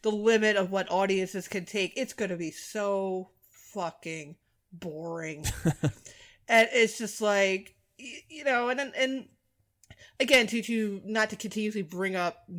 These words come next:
uh, like, a movie like Hereditary, it's like, for as little that actually happens in that movie until, like, the last twenty minutes or so, it is so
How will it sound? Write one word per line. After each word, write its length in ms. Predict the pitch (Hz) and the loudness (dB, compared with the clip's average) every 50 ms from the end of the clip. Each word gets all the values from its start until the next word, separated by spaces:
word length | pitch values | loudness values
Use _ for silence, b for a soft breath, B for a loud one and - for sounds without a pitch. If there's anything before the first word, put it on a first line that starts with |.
| 196 - _ _ - | -12 -12 _ _ -4
uh, 300 | 175 170 160 160 156 160 | -2 -2 -2 -2 -2 -2
like, 200 | 175 175 170 - | -2 -2 -2 -4
a 40 | 180 | -4
movie 260 | 180 202 208 190 196 | -4 -4 -2 -2 0
like 160 | 185 175 170 | 0 -2 -2
Hereditary, 960 | 170 170 175 170 175 180 196 196 - - 190 170 160 160 156 156 156 160 - _ _ _ _ _ _ _ _ _ _ _ _ _ - - - - | -4 -6 -6 -4 -2 -2 -2 -4 -4 -4 -4 -4 -4 -4 -4 -4 -6 -8 -10 _ _ _ _ _ _ _ _ _ _ _ _ _ -20 -8 -2 0
it's 180 | 302 - - | 0 2 4
like, 320 | 220 208 202 196 190 - _ B B B B B B B B B | 4 6 6 4 2 -2 _ B B B B B B B B B
for 300 | B - 320 311 294 277 | B 0 2 2 4 4
as 420 | - 247 247 247 233 226 - - | 4 4 4 4 2 0 -4 -6
little 520 | 233 208 196 190 196 226 311 392 427 415 330 | -8 -8 -2 2 4 4 6 6 6 6 6
that 100 | 254 - | 4 4
actually 380 | - 214 277 - - 240 196 175 | 4 4 4 2 2 0 0 0
happens 500 | - - 240 247 285 - 285 277 269 - | 0 0 0 0 2 0 -4 -6 -4 -4
in 80 | 262 | -2
that 160 | 285 285 285 262 | -2 0 0 -2
movie 280 | 269 277 269 285 269 | -2 -2 -2 -2 -2
until, 240 | 220 220 - - 220 | -2 -4 -2 -2 0
like, 160 | 214 208 208 | 0 0 0
the 80 | 208 185 | 0 -2
last 480 | 175 165 160 165 175 180 180 - - - _ _ _ - | -2 -2 0 2 2 2 2 0 -8 -16 _ _ _ -20
twenty 420 | - - - 151 180 196 202 208 | -20 -14 -8 -4 -2 -2 -2 -2
minutes 340 | 190 170 175 190 240 254 - | -4 -6 -6 -6 -6 -6 -6
or 100 | 311 302 | -6 -6
so, 460 | 294 - - 311 294 294 285 302 311 - B B B B B B B B B | -4 -2 -2 0 2 2 0 0 -2 -6 B B B B B B B B B
it 140 | 262 277 | 2 4
is 120 | 277 262 - | 4 2 0
so 680 | - - - 233 220 233 247 277 285 285 285 277 - | -2 2 4 6 8 8 8 6 4 2 -4 -6 -10